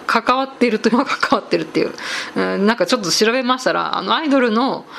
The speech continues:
方の乃木坂の由来は、まあ、最終オーディションの会場がエスエムイー乃木坂ビルっていうところでね、行われたことに由来するので、まあ、直接的にね、乃木マレスキがどうこうっていう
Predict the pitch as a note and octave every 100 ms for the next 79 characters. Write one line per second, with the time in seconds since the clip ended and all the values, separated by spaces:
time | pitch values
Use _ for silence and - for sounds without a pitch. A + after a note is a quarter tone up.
0 | - - A#3+ A3 F#3 F#3 G3+ G#3+ G#3 A3+
1 | A#3 G#3 F#3 G3+ G3+ A3 E3+ - - -
2 | - - G#3 - C4 C#4+ - D4+ C#4+ C#4
3 | C#4+ C4 A#3 A3 G#3 G3 F#3+ F3 G#3+ G#3+
4 | A3+ A3 A3+ G3 D3+ - - - - F#3+
5 | - B3 B3+ A3+ A#3+ A#3 A#3 A#3 A#3 F#3+
6 | E3 F#3+ G#3 B3 C4 C4+ B3+ C4 E3+ -
7 | E3 D#3+ - - - - - A3 B3+ C4
8 | G3+ D#3+ F3+ F#3 - - - G3 A3 A3+
9 | A3+ A3 A3 A3+ A#3 A3+ F#3+ E3+ F3+ F#3+
10 | F#3+ F#3 G3+ G3+ G3+ F3+ D#3+ F3 E3+ -
11 | - - G3 - B3 - D#4 D4 - -
12 | D4+ C#4+ D4 C#4+ C4+ - G3+ A3+ A#3 G3
13 | E3 F3 G#3 - A3 G#3 G#3+ C4+ - G3
14 | F#3 F3+